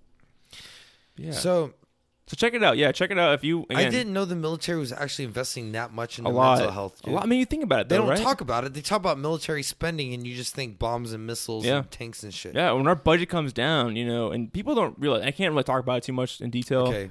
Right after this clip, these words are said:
Speaker 2: true. Okay.
Speaker 1: But, uh, just know that the military cares and they want, and it's, it's not just the Air Force. Like, people talk about the Air Force being, like, the softest branch, and the, you know, but every
Speaker 2: I
Speaker 1: branch
Speaker 2: kn-,
Speaker 1: is doing this.
Speaker 2: I know you don't wanna get, like,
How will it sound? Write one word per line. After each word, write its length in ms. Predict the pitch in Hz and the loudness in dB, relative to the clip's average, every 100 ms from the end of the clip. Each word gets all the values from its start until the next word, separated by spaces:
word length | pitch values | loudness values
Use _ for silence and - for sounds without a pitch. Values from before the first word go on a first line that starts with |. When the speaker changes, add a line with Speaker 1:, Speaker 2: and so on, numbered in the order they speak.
| - | -12
Speaker 2:
true. 300 | - 113 113 - | -6 -6 -6 -4
Okay. 40 | 107 | 4
Speaker 1:
But, 100 | 123 | 6
uh, 220 | 117 117 110 - - - | 6 4 0 -8 -20 -16
just 240 | 151 - 170 | -6 -4 4
know 280 | 175 160 131 | 8 10 8
that 100 | 123 | 6
the 40 | |
military 560 | 127 147 156 - 143 123 | 4 8 8 6 4 4
cares 640 | - - 123 131 139 143 139 | 2 2 4 6 4 2 0
and 100 | 123 | -2
they 40 | |
want, 380 | 120 131 139 - | 2 4 4 2
and 80 | 143 | 0
it's, 180 | 185 - | 0 -4
it's 120 | 139 214 | -4 -2
not 140 | 226 | -2
just 160 | - - | -2 2
the 80 | 135 | 2
Air 100 | 135 | 2
Force. 280 | - - - | -2 -8 -4
Like, 80 | 180 | 0
people 160 | 190 | 0
talk 140 | 165 160 | 2 2
about 120 | 135 | 4
the 40 | 120 | 4
Air 120 | 131 | 2
Force 240 | - 131 - | 2 0 0
being, 180 | 131 127 | -2 -2
like, 120 | 127 | -4
the 60 | 135 | 0
softest 420 | 127 120 - - | 2 2 -4 -4
branch, 400 | 110 120 123 - | -2 0 -4 -4
and 80 | 113 | -4
the, 60 | |
you 140 | 120 110 | -2 -4
know, 140 | - _ - - - _ - | -6 _ -20 -20 -20 _ 6
but 180 | 135 - - | 6 6 6
every 180 | 160 202 | 6 8
Speaker 2:
I 20 | |
Speaker 1:
branch 260 | 151 160 - | 8 6 6
Speaker 2:
kn-, 40 | |
Speaker 1:
is 40 | 120 | 2
doing 220 | 131 117 | 2 2
this. 180 | 98 - | -2 -2
Speaker 2:
I 140 | 139 | -2
know 160 | 156 165 | -2 -4
you 160 | 175 156 | -2 -4
don't 160 | 139 | -4
wanna 160 | 135 131 | -6 -6
get, 160 | 123 110 | -10 -8
like, 200 | 120 | -8